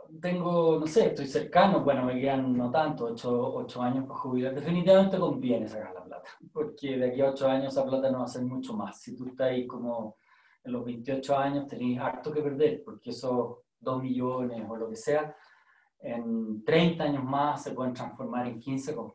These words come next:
con bastante facilidad. El ideal, si ustedes me preguntan, pero esta es mi opinión, <laughs> es, eh, si lo vaya a sacar, recicla el ahorro. Recicla el ahorro. Eh,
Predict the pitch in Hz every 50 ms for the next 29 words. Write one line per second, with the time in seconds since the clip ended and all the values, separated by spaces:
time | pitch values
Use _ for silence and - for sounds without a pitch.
0 | _ _ _ - - 101 98 - - - 120 113 117 - - - - - - 151
1 | 151 151 143 - - - - _ _ _ _ _ _ _ _ _ _ _ - -
2 | 170 160 160 160 156 156 160 165 165 180 202 - - - - - - - - -
3 | - 185 170 165 170 180 175 160 170 180 202 220 214 - 208 - - - - 127
4 | 123 - - 120 98 101 120 160 208 220 220 233 226 233 226 - - - 214 -
5 | - - _ _ - 151 135 131 131 - - - - _ _ - 123 117 113 113
6 | 110 110 - - - - - 110 113 110 117 147 160 175 - - - - 156 151
7 | 185 190 - - - - - - - 139 151 156 - - - 254 254 254 - 127
8 | 117 113 - - 117 113 113 110 110 107 104 - - - _ _ _ _ _ _
9 | _ - - - - - 131 123 123 131 139 147 - - 151 151 160 180 180 -
10 | - - - - _ - 156 131 120 120 120 117 113 113 113